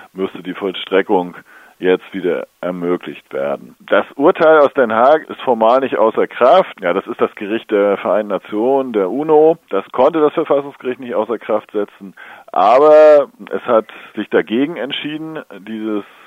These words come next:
Urteil so umzusetzen, wie es eigentlich von Den Haag intendiert war, und hat gesagt, ihr habt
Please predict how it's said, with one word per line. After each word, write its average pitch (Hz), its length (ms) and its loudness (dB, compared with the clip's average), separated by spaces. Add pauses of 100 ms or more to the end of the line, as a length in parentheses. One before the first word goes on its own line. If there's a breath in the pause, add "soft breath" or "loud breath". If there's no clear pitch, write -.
Urteil 98 800 -2 (140)
so 95 180 -8
umzusetzen, 139 920 -6 (100)
wie 107 140 -14
es 95 160 -16
eigentlich 98 320 -12 (160)
von 95 140 -10
Den 95 180 -8
Haag 95 240 -4
intendiert 95 640 -4
war, 135 340 2
und 104 120 -6
hat 101 200 -6
gesagt, 104 440 0 (500 loud breath)
ihr 113 220 0
habt - 280 0